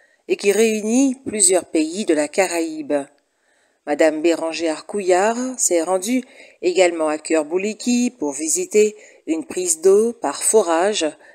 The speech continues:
mais c'est le problème de l'érosion côtière qui semble avoir le plus retenu son attention. Elle observe que dans le nord de la Martinique, cent soixante-cinq kilomètres de côtes sont concernés. Au cœur même de cette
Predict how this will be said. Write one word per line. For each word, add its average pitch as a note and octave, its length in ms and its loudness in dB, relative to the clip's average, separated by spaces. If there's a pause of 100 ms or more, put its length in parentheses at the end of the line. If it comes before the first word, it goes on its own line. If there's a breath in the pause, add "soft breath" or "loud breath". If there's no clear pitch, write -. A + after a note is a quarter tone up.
(140 soft breath)
mais F#3+ 160 4
c'est E3 180 4
le D#3 140 2
problème F#3+ 640 2
de D#3 120 -4
l'érosion F#3+ 680 2
côtière D#3+ 580 -2
qui - 160 -10
semble D3+ 320 0
avoir D#3 440 2 (260 loud breath)
le D3+ 100 -4
plus - 340 0
retenu F#3 600 0
son F3+ 220 0
attention. D#3 680 -2 (480 soft breath)
Elle C#3 160 -4
observe C#3+ 640 -2
que - 160 -4
dans D#3+ 140 -2
le E3+ 160 2
nord F#3+ 320 4
de F#3 60 2
la E3 140 2
Martinique, D#3+ 760 -4 (280 loud breath)
cent - 280 4
soixante-cinq E3+ 680 2 (140)
kilomètres E3+ 640 0
de D3 140 -2
côtes D#3 540 -2
sont C#3 200 0
concernés. F#3 840 2 (500 loud breath)
Au E3 120 0
cœur D#3 260 -4
même E3 560 2
de D3+ 80 -4
cette - 460 2